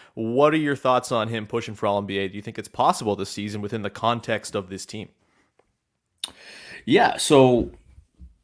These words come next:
Speaker 2: if you were to look at last season's, uh, All N B A teams and the forward position,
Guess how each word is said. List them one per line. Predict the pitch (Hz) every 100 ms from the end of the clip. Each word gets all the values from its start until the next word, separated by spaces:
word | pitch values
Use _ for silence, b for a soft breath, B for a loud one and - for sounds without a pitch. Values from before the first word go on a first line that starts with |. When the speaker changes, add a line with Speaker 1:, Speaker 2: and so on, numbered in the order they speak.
| _
Speaker 2:
if | 131 117
you | 147
were | 156
to | 139
look | 120 113
at | 101
last | 92 98 -
season's, | 101 92 87 82 78 - - - -
uh, |
All | 82 80 78 82 87
N | 87
B | 85
A | 82
teams | 80 80 80 78
and | - 87 80 80 71
the |
forward | 87 - 87 -
position, | 78 78 - 90 95